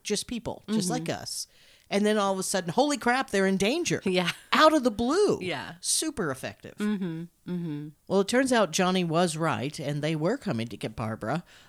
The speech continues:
Speaker 1: Uh, but Johnny jumps in to save Barbara, pushes her out of the way. Ooh, and he gets his head whacked.
Speaker 2: Yeah.
Speaker 1: But it's like a really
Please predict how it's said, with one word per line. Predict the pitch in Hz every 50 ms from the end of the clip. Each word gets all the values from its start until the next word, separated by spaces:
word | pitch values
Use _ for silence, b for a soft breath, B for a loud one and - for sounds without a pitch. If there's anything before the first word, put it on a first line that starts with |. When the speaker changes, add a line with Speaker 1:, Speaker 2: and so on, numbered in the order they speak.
| B -
Speaker 1:
Uh, | - 165 165 165
but | 156 165 160
Johnny | - 202 196 220 233 247
jumps | 226 - 196 202 208 240 226 -
in | 214 190 175 160 175 185
to | - 151
save | - - - 202 208 226 220 196
Barbara, | 180 175 160 147 139 143 139 147 180
pushes | 196 196 190 - 208 196 185
her | 190 180
out | 170 165 165
of | 165
the | 170
way. | 160 151 147 139 135 131 131 127 B B B B B B B -
Ooh, | 202 226 233
and | 220 202 190
he | 202 196
gets | 170 190 165 -
his | 156 147
head | - 151 139 131
whacked. | - 135 131 127 120 - - - - - - _ _ -
Speaker 2:
Yeah. | 190 175 156 156 151 143 147 151 147 - -
Speaker 1:
But | 185 190
it's | 214 202 - -
like | 226 214 226
a | 208
really | 185 165 175 226 269 269 269 226 196 175 160 143 135 123 131 -